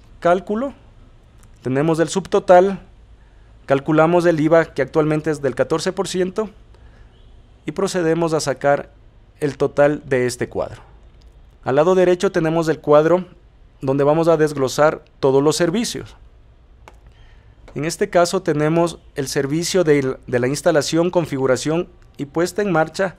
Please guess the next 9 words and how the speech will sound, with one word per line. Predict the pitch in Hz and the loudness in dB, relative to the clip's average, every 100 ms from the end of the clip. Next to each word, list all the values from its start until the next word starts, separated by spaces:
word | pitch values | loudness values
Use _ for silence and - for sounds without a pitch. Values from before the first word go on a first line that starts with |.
| - - - - | -20 -20 -20 -14
de | - | -4
las | 131 127 | -2 -2
centrales | 127 143 143 139 | -2 2 2 2
telof-, | 135 120 - - - - | 0 -2 -4 -12 -20 -4
telefónicas. | 127 110 - 95 - - - - - - - - - - - - - - - - - - - - - - | -2 -2 -4 -8 -8 -18 -20 -20 -20 -20 -20 -20 -20 -20 -20 -20 -20 -20 -20 -20 -20 -20 -20 -20 -20 -6
Ponemos, | 143 147 170 165 - - - - - - - | -4 0 0 -2 -8 -20 -20 -20 -20 -18 -6
en | 143 | -6
este | 147 170 | -4 -4
caso, | - 156 180 - | -2 -2 -2 -4